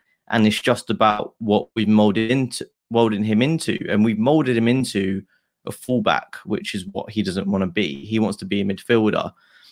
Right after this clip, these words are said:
He hasn't been given the opportunity there. Some may say that's a bit harsh.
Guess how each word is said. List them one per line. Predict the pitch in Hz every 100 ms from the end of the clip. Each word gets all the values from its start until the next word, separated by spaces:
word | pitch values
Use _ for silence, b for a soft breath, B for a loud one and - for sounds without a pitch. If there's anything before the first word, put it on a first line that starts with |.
| b b
He | -
hasn't | 127 127 117
been |
given | 107 113 104
the |
opportunity | 107 - 113 101 104 104
there. | 107 107 107 -
Some | - 120 113
may | 107
say | 107 110
that's | 104 -
a | 95
bit | 95
harsh. | - 104 104 98 -